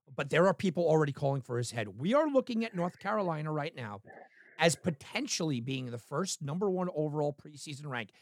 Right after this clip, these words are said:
and I hate preseason ranks, but the number one overall first preseason ranked team to not make the tournament. All right, now, if you talked to me three weeks ago,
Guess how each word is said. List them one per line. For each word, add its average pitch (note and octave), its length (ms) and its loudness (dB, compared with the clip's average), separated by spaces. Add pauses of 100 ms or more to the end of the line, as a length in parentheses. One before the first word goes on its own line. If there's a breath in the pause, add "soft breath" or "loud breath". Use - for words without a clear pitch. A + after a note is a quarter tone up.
and C#3 100 0
I C#3+ 60 6
hate D#3+ 180 2
preseason A2+ 380 -6
ranks, G2+ 240 -12
but - 160 -12 (240 soft breath)
the D#3 80 -4
number F#3 200 2
one G#3+ 240 4
overall E3+ 380 4
first D3 380 -6
preseason E3+ 440 -8
ranked D#3 220 -8
team B2 240 -10 (320)
to F3+ 80 0
not D3+ 220 2
make C3+ 140 -4
the - 60 -14
tournament. G#2 380 -12 (640)
All A#2+ 80 0
right, A#2+ 160 -4
now, C3+ 220 4 (140)
if B2 100 -6
you C#3 80 -2
talked E3+ 240 2
to F3+ 40 0
me E3 120 0
three D3+ 220 -2
weeks F#3 200 2
ago, A3 300 4